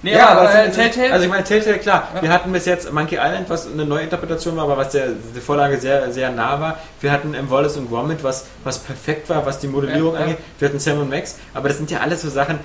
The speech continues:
Speaker 2: es sind ja schon bestehende Videospiele.
Speaker 1: Genau.
Speaker 2: Äh, es sind ja bestehende Comic-Universen, die man beliebig ausbauen kann. Also Sam und Max und Monkey Island, da kann man noch tausend Geschichten erzählen.
Speaker 1: Und die leben in erster Linie vom Humor und den Dialogen.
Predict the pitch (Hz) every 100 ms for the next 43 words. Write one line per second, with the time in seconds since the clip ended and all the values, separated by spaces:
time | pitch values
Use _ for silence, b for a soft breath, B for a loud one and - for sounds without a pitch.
0 | B 123 117 175 202 - 151 143 - 160
1 | 160 135 156 220 156 - 113 104 98 180
2 | 175 135 127 - 170 165 147 143 - 165
3 | 170 143 - 190 220 151 151 127 127 131
4 | 127 135 131 117 143 151 185 - 202 214
5 | 185 143 135 117 113 123 147 135 160 -
6 | 113 131 131 143 131 139 143 131 143 139
7 | 131 156 185 - 143 - 113 110 110 185
8 | 190 185 226 214 196 220 214 214 214 233
9 | 202 190 196 202 226 220 214 185 185 214
10 | 233